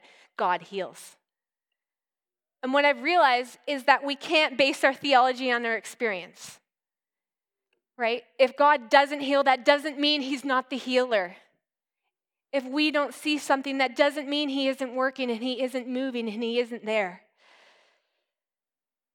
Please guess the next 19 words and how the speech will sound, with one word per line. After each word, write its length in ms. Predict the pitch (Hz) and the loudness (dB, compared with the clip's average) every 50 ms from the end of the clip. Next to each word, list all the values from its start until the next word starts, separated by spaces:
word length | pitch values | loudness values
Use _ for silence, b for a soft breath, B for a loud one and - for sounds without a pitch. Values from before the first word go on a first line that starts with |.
| _ _ - | _ _ -10
We 120 | 262 262 | -10 -6
get 160 | - 277 262 269 | -2 0 0 0
our 100 | 262 254 | 0 -2
theology 540 | - - 269 254 247 254 262 247 254 262 | -2 0 2 2 4 4 2 0 -4 -6
from 180 | 233 - 247 254 | -8 -8 -4 -4
the 100 | 247 240 | -2 -2
Word 320 | 226 214 220 220 226 226 | -2 -2 -4 -4 -2 -4
of 120 | 240 220 214 | -4 -4 -2
God 240 | 233 214 208 214 226 | 0 0 0 0 -2
and 200 | 226 220 214 214 | -6 -8 -8 -6
knowing 380 | 208 208 214 220 220 220 208 | -6 -4 -4 -4 -4 -4 -6
him. 380 | 196 165 175 180 170 165 165 160 _ _ _ _ _ _ _ _ _ _ _ _ _ _ _ _ _ _ _ _ - | -8 -10 -12 -16 -16 -18 -20 -20 _ _ _ _ _ _ _ _ _ _ _ _ _ _ _ _ _ _ _ _ -8
And 180 | 240 240 240 | -6 -4 0
just 200 | 233 254 254 - | 0 0 0 0
before 260 | 302 277 - 285 262 | -2 -2 0 0 0
Chris-, 440 | 254 - 262 254 247 - - - - _ _ - | 0 0 -4 -4 -4 -6 -14 -20 -20 _ _ -12
Christmas, 440 | - 240 226 - 233 220 214 - | -12 -12 -10 -8 -8 -6 -2 0
I 140 | 233 220 214 | 0 0 -2
know 360 | 214 214 214 208 208 214 208 | -4 -6 -6 -4 -4 -4 -6